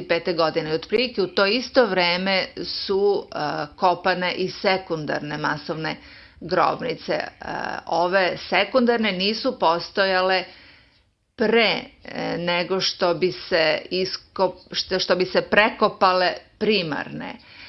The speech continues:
E, dakle, oni bi otvorili primarnu grobnicu, transportovali tela u sekundarnu, zatvorili primarnu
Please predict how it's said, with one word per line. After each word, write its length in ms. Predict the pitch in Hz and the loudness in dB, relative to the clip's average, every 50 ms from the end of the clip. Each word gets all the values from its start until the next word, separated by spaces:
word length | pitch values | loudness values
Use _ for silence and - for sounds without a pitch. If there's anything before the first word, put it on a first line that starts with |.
| - - - - - - - | -18 -18 -20 -20 -20 -18 -10
E, 440 | - - 156 151 160 151 151 165 170 | -6 -2 -2 0 0 0 0 -2 0
dakle, 580 | 160 190 175 175 175 - - 185 180 170 - - | 2 2 2 2 2 0 0 0 2 2 2 2
oni 360 | - 185 196 208 208 220 214 | 2 2 2 2 2 0 -2
bi 240 | 185 175 190 185 - - | 0 0 0 2 2 0
otvorili 500 | - 160 - 185 175 175 180 170 151 160 | -2 -2 0 0 2 2 2 0 -2 -2
primarnu 480 | - 220 240 254 254 247 226 226 220 | 0 0 2 4 2 2 2 0 -2
grobnicu, 580 | 196 202 208 196 196 202 202 196 196 - 190 175 | 0 2 4 4 4 2 0 -4 -4 -4 -4 -4
transportovali 840 | 170 - 185 196 220 220 - - 233 233 - 220 214 208 202 202 - | 0 2 2 2 2 0 -2 -4 -4 -2 -2 -2 0 0 -2 -2 0
tela 300 | 208 196 196 190 185 180 | 0 0 2 2 0 0
u 100 | 180 175 | -2 -2
sekundarnu, 840 | 180 - 196 185 180 180 - 202 185 175 175 170 170 175 170 165 160 | -4 -2 -2 -2 -2 -2 -6 -8 -6 -2 -2 -2 -2 -2 -4 -6 -4
zatvorili 680 | 143 156 147 - 175 185 202 220 233 226 220 208 214 | -4 -6 -2 2 4 4 4 4 4 2 2 0 0
primarnu 720 | - 208 208 208 196 196 196 185 180 185 190 190 185 180 | 0 0 0 0 0 0 -2 -2 -2 -4 -4 -2 -2 -4